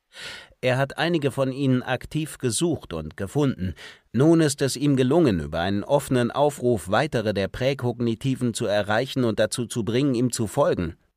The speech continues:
Und sie folgen seinem Aufruf? Ja, Terraner. Er hat sie mit der Verlockung geködert, die Bleisphäre in einer Art zu erleben, dass sich diese religiösen Fanatiker ihr offenbar nicht entziehen können.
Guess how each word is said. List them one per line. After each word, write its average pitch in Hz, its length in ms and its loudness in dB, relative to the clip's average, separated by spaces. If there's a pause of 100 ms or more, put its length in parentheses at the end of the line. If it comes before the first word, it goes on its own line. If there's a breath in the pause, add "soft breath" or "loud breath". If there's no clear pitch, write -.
(680)
Und 107 200 -2
sie 101 100 -2
folgen 127 400 2
seinem 110 320 2
Aufruf? 120 640 -2 (480)
Ja, 143 260 4
Terraner. 98 640 0 (440)
Er 110 140 2
hat 160 140 -2
sie 151 120 -2
mit 135 180 0
der 120 100 2
Verlockung 123 580 0
geködert, 123 680 0
die 107 120 -2
Bleisphäre 123 800 -2
in 110 120 0
einer 107 320 -2
Art 135 240 -4
zu 127 140 -4
erleben, 110 500 0 (400 loud breath)
dass 107 180 0
sich 120 180 -4
diese 117 340 -2
religiösen 117 640 0
Fanatiker 117 720 -2
ihr 113 200 0
offenbar 117 400 0
nicht 127 220 -2
entziehen 110 540 -2
können. 90 360 -2